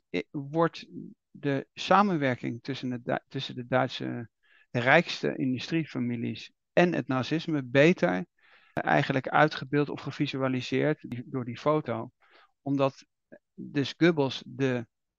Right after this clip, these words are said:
minister van Propaganda en eigenlijk de partijideoloog,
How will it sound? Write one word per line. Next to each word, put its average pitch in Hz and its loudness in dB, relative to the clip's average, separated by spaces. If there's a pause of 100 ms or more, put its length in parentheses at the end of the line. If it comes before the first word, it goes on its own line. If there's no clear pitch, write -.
minister 135 0
van 123 -8
Propaganda 127 0
en - -2
eigenlijk 151 2
de 127 -6
partijideoloog, 185 2